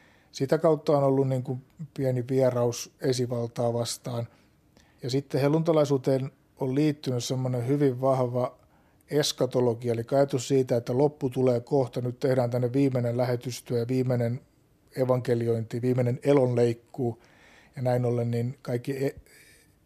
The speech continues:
esivallat, yhteiskuntajärjestykset ja muut, niin ne ei ole sinänsä paha, mutta se on turhaa, että kaikki loppuu pian. Ja vasta nyt sitten viimeisen kahden, kolmenkymmenen vuoden aikana oikeastaan helluntalaisilla on tullut sellainen valaistus, että ei se loppu tullutkaan, että mites, mites niin kuin nyt tehdään ja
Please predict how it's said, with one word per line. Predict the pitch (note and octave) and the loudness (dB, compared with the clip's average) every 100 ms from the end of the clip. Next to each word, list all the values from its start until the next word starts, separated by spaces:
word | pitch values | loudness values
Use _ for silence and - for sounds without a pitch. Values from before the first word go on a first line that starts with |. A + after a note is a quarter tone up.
| - | 0
esivallat, | C#3 E3 C#3 B2+ B2 - | 2 2 2 0 -2 -6
yhteiskuntajärjestykset | - C#3 D3+ C3+ C#3 C3+ C3 B2+ B2 - | -4 -2 0 0 0 2 2 0 -4 -4
ja | B2 | -2
muut, | C3+ C3+ | 0 0
niin | B2 B2 - - - - | -2 -4 -6 -20 -20 -6
ne | C3+ | 0
ei | C3+ | 2
ole | |
sinänsä | B2 C#3 C3+ A#2+ | 2 0 -2 -2
paha, | - E3 D3 C#3+ | 0 2 4 2
mutta | B2+ B2 C3 | 0 -4 -2
se | |
on | B2+ | 0
turhaa, | B2 D3 C3+ G#2+ A#2+ C3+ - _ _ _ D3+ | 2 4 4 0 -6 -8 -12 _ _ _ -14
että | A#2+ A#2+ | -10 -2
kaikki | B2+ A#2+ C3 | -2 -2 -4
loppuu | B2 B2 B2 | -4 -4 -8
pian. | A#2+ B2+ A#2+ A#2 - - - _ - | -6 -4 -4 -6 -14 -20 -20 _ -6
Ja | C3 | 0
vasta | C3 - | 0 2
nyt | D3+ D3 | 0 0
sitten | E3 E3+ | -2 0
viimeisen | D#3 F3 F3 D3 | 2 2 2 0
kahden, | C3+ D#3+ E3 C#3+ | 0 0 2 2
kolmenkymmenen | D#3 E3+ D3+ D3 C3 | 2 2 2 0 2
vuoden | B2 B2 A#2+ | 0 0 0
aikana | A#2 A2+ B2 | -2 -2 -2
oikeastaan | B2 B2 B2 B2+ A#2 A#2 | -2 -2 -4 -4 -4 -2
helluntalaisilla | B2+ B2+ B2 B2 A#2 A#2+ | 0 0 -2 -4 -4 -4
on | A#2 | -6
tullut | C3 A#2+ | -6 -8
sellainen | C3 B2 | -6 -2
valaistus, | A#2+ C3+ C3 A#2+ A#2 | 2 4 4 0 -6
että | A#2 - | -8 -4
ei | B2 | -2
se | C3+ | 2
loppu | C#3 - D3 | 2 2 0
tullutkaan, | E3+ D3+ A#2+ - A#2 | 4 4 2 -2 -6
että | A#2 - | -6 -6
mites, | B2+ B2+ B2+ - | -4 -4 -4 -8
mites | C#3+ C3 B2 | -8 -4 -4
niin | C3 | -2
kuin | C#3 | 2
nyt | C#3+ - | 0 0
tehdään | B2 A#2+ | 0 2
ja | A#2 | 2